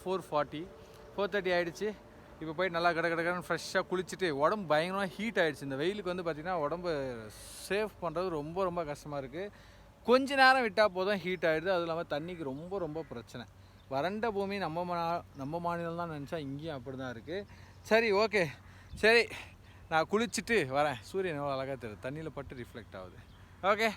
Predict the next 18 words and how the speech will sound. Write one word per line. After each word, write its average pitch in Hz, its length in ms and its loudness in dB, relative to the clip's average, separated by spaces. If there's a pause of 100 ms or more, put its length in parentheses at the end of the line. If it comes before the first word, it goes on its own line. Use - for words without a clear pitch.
(400)
பாய் 208 220 8
பாய், 208 200 4
நாம 160 200 0
அடுத்த 143 180 -4 (560)
செக்ஷன்ல 135 340 -6
மீட் 127 180 -10
பண்ணலாம், 117 260 -4
ஓகேங்களா? 139 340 -6 (380)
நான் 131 140 0
போய் 139 140 -4
குளிச்சுட்டு 156 340 -2
ஃப்ரெஷ் 139 240 -4
ஆயிட்டு 127 220 -6
நான் - 120 -2
வரேன். - 180 -6 (120)
பாய். 170 640 -6 (2250)
ஹாய் 220 140 8
காய்ஸ், 233 320 8